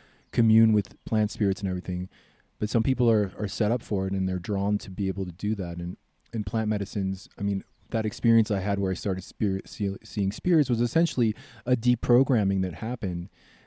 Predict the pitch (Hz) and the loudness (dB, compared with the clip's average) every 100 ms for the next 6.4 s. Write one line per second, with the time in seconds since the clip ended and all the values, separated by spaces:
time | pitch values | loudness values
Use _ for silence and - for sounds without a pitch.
0 | - 110 107 135 - 139 123 117 110 104 | -4 -4 -2 -4 2 2 2 2 2 2
1 | 101 - - - _ _ _ _ 107 - | 0 -4 -12 -18 _ _ _ _ -4 -2
2 | 113 110 - - 135 131 117 117 - 113 | 0 0 0 0 4 4 4 0 -2 -4
3 | 104 _ _ _ _ _ _ _ _ _ | -4 _ _ _ _ _ _ _ _ _
4 | _ _ - - 143 139 95 87 90 120 | _ _ -8 0 2 2 0 -2 -4 -6
5 | - - - _ _ _ 113 107 110 113 | -12 -20 -20 _ _ _ -4 0 0 0
6 | 123 92 95 127 | 0 -2 -4 -8